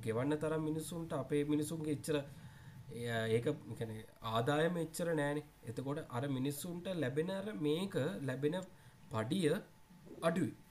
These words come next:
එතකොට මේ මිනිස්සුන්ට දැන් හිතන්නකෝ, අ, පවුලේ, අ, ළමයි තුන් දෙනෙක් ඉන්න පවුලක් කියලා අපි ගමුකෝ. ළමයි තුන් දෙනෙක්, හතර දෙනෙක් වගේ ඉන්න එහෙම කට්ටියක් ඉන්නවනේ බං. පොලිසිය, පොලිසිය, ඒ ආමි එකේ. මෙහෙම ආමි එකේ නෑ. ආමි එක සාමාන්‍යයෙන්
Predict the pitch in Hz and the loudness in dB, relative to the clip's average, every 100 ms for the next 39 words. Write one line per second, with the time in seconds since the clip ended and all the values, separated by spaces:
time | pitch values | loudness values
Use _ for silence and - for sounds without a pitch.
0 | - - - - - - - 120 147 185 | -20 -20 -20 -20 -20 -14 -6 -2 0 2
1 | 160 147 117 143 151 185 180 175 135 160 | 4 4 4 0 0 -2 -2 0 0 2
2 | 147 147 - - 120 143 151 151 160 160 | 2 0 -4 -8 -2 2 2 2 2 2
3 | 147 123 117 120 120 127 120 135 151 147 | 2 2 0 0 -2 0 2 4 6 6
4 | 143 - - - - 131 117 117 113 113 | 2 -4 -20 -20 -8 0 4 4 4 4
5 | 113 113 117 120 120 120 127 143 139 131 | 4 2 0 -4 -2 2 4 2 0 0
6 | 135 151 147 160 156 151 156 160 160 - | 4 4 2 2 0 2 2 2 0 -6
7 | - - 165 156 147 156 151 165 151 131 | -20 -8 -2 -2 0 2 0 0 -2 -2
8 | 135 135 131 131 135 139 127 120 135 135 | -2 -2 -2 0 -2 -4 -4 -2 -2 -2
9 | 143 143 151 143 139 117 139 147 - 147 | -2 -2 -2 0 0 0 0 -2 -4 -6
10 | 139 147 - 123 147 175 175 175 - - | -2 -2 0 0 0 -2 -4 -8 -12 -10
11 | - 170 147 175 165 165 - - - - | 0 2 2 0 -6 -8 -16 -14 -14 -8
12 | 120 110 107 98 127 139 120 117 117 117 | -6 -6 -8 -10 -6 -4 -2 -2 -4 -8
13 | 127 - - - 151 127 131 175 - 113 | -12 -14 -4 4 6 6 6 6 4 4
14 | 113 123 123 131 139 135 135 139 | 4 4 4 2 0 2 2 0